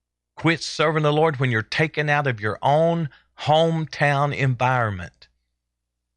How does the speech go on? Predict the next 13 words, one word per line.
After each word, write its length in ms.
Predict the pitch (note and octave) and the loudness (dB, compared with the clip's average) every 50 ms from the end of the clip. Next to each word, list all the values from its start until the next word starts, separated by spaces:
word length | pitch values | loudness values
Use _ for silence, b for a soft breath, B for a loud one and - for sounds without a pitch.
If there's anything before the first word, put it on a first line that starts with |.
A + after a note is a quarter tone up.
| _ _ - | _ _ 0
A 40 | |
lot 200 | G2+ A2 B2 B2 | 2 2 2 2
of 80 | B2 G#2+ | 0 0
us 180 | A2+ A2+ - - | -2 -2 -4 -6
are 60 | F#2 | -6
taken 380 | - B2 A#2+ A2+ - A2+ A2+ | -2 -2 -2 -2 -2 -4 -2
out 220 | A2+ A2 A2 G#2+ F#2 | 0 0 0 0 0
of 60 | G2 | -2
our 300 | G#2+ A2 A2 G2+ F2+ E2 _ _ _ _ _ _ _ _ _ _ _ _ _ _ _ _ _ - | -2 0 0 -2 -2 -4 _ _ _ _ _ _ _ _ _ _ _ _ _ _ _ _ _ -4
environment 720 | A#2 B2 G#2 G2 E2+ A2+ A2 B2+ C3 B2+ A#2 G#2+ G#2 G#2 | -2 0 0 0 0 0 0 0 0 0 -2 -2 0 0
every 220 | A2 A#2 G#2+ A2+ | 0 0 -2 -4
time 400 | - - B2 A#2+ B2 A#2 A2+ G#2+ | -4 -4 -2 -2 -2 -2 -2 -2
we 240 | G#2 G#2 G#2+ G2 - | -2 -2 -2 -4 -6